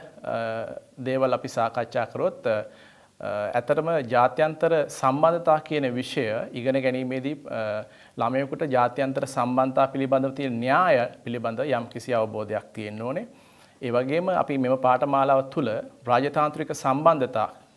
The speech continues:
පිළිබඳව ඉගැන්වීමක් කරනවා. ඊට අමතරව, අ, ජාත්‍යන්තර දේශපාලනය, දකුණු ආසියානු කලාපය, එතකොට, අ, ඒ වගේම ජාත්‍යන්තර සංක්‍රමණ,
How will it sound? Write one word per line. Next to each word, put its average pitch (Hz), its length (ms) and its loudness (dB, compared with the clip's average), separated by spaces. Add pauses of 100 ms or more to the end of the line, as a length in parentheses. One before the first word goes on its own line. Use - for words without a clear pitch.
(280)
පිළිබඳව 107 440 -6 (520)
ඉගැන්වීමක් 110 580 -6
කරනවා. 120 400 -6 (320)
ඊට 117 140 -6
අමතරව, 139 480 0
අ, 156 140 6 (1400)
ජාත්‍යන්තර 117 520 -2
දේශපාලනය, 151 760 2
දකුණු 123 340 -2
ආසියානු 117 500 -2
කලාපය, 147 540 2 (500)
එතකොට, 113 400 -6
අ, 113 460 -4
ඒ 120 100 -8
වගේම 120 320 -4 (580)
ජාත්‍යන්තර 117 560 -2
සංක්‍රමණ, 160 640 2